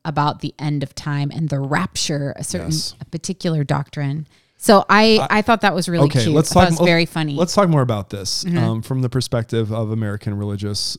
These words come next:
Speaker 2: belonging and,
Speaker 1: Sure,
Speaker 2: and so on.
Speaker 1: sure.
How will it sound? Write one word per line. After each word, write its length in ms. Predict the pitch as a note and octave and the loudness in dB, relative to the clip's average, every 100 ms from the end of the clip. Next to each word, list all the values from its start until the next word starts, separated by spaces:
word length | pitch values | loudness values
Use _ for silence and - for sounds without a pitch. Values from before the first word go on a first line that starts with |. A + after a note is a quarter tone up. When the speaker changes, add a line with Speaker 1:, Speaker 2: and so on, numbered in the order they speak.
| _ _ _ _ B2 | _ _ _ _ -4
Speaker 2:
belonging 560 | A#2+ A#2 A#2 A#2+ A#2 | 0 0 0 0 -2
and, 100 | A#2 | -2
Speaker 1:
Sure, 480 | A2+ G#3 F#3 E3 D#3 | -2 2 2 2 0
Speaker 2:
and 140 | A2 | -2
so 160 | G#2+ B2 | -2 -2
on. 40 | - | 0
Speaker 1:
sure. 520 | - D#3+ D#3 D#3 | 0 -2 -2 -4